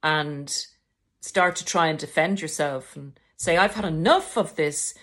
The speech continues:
Every time, every time anything goes wrong, you throw insults at me and it is not productive,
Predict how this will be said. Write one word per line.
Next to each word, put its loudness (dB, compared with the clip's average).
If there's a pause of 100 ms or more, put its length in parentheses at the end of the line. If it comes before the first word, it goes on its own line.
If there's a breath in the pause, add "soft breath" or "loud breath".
(240 loud breath)
Every 4
time, 2 (360 soft breath)
every 2
time 0
anything -2
goes -4
wrong, -2 (260 soft breath)
you -6
throw -2
insults 0
at -6
me -8 (220 soft breath)
and 0
it -2
is -6
not 0
productive, -6